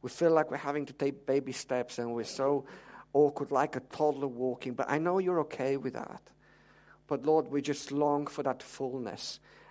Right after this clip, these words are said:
and we long for that. We don't want to pat ourselves on the back 'cause it's pretty packed in here on this Sunday morning. Lord, we, we dream of two, three services of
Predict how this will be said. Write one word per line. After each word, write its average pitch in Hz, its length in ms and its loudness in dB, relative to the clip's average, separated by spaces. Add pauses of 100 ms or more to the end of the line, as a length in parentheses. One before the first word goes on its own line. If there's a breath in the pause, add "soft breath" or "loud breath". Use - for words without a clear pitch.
and 143 160 2
we 143 80 2
long 151 540 4
for - 200 -6
that. 107 340 -4 (420 soft breath)
We 180 120 6
don't 190 120 8
want 185 100 6
to 175 60 6
pat 175 340 0
ourselves 170 460 4
on 151 80 -2
the 147 80 2
back 160 320 6
'cause 135 140 -2
it's 127 100 -4
pretty 156 280 -4
packed - 380 -4
in 156 100 0
here 147 240 2
on 135 160 -2
this 139 180 -2
Sunday 139 280 0
morning. 135 420 -2 (400 loud breath)
Lord, 170 220 8
we, 156 300 4 (260 loud breath)
we 170 120 8
dream 180 400 8
of 147 180 0
two, 202 320 2
three 190 300 2
services 180 840 6
of - 260 -4